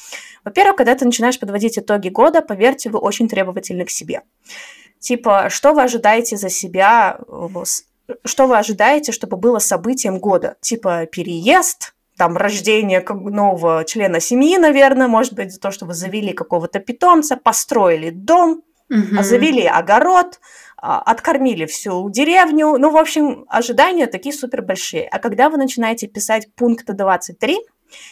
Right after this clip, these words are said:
Speaker 1: где-то
Speaker 2: Мгм.
Speaker 1: после десятого, э, заставляешь себя подумать, а что еще важного случилось с тобой. Я прям вот готова несколько зачитать, э, чтобы подсветить,
Speaker 2: Слушай, классно.
Speaker 1: чтобы
Speaker 2: Классно.
Speaker 1: подсветить, что, м,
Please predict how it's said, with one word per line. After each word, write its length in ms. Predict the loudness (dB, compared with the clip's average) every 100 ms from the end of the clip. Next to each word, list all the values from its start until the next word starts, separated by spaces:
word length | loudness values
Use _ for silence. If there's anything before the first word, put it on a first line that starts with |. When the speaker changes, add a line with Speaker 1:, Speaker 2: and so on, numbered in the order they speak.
| _
Speaker 1:
где-то 420 | 2 4 4 4
Speaker 2:
Мгм. 100 | 4
Speaker 1:
после 360 | 4 4 0 -2
десятого, 760 | -2 0 2 2 2 0 -2 -10 _ -20 -20 _ _
э, 160 | -6 -4
заставляешь 640 | -2 -4 -4 0 2 2 -2
себя 260 | 2 2
подумать, 500 | 2 -4 -2 0 0
а 80 | -4
что 200 | -2 0
еще 240 | 0 0 -2
важного 380 | 0 0 -2
случилось 520 | -4 -8 -6 -4 -4 -4
с 60 |
тобой. 340 | -8 -4 -4 -4 _ _ 2
Я 160 | 4
прям 180 | 4 2
вот 120 | 2 -4
готова 300 | 0 0 2
несколько 500 | 0 -2 -4 -8 -8
зачитать, 580 | -8 -10 -4 -4 -4 -14 _ _ -14
э, 260 | -6 -4 -4
чтобы 300 | -4 -2 -2
подсветить, 720 | -4 -6 -6 -4 -2 -2 -4
Speaker 2:
Слушай, 120 | -4
классно. 600 | 2 4 4 0 -6 -8 -12 -20 _ -20 -20 -20 -2
Speaker 1:
чтобы 120 | 2
Speaker 2:
Классно. 300 | 4 4 0
Speaker 1:
подсветить, 720 | -2 -4 -4 -4 -2 0 -2 -6
что, 720 | -4 0 2 4 4 2 -2 _ _
м, 340 | -16 -10 -10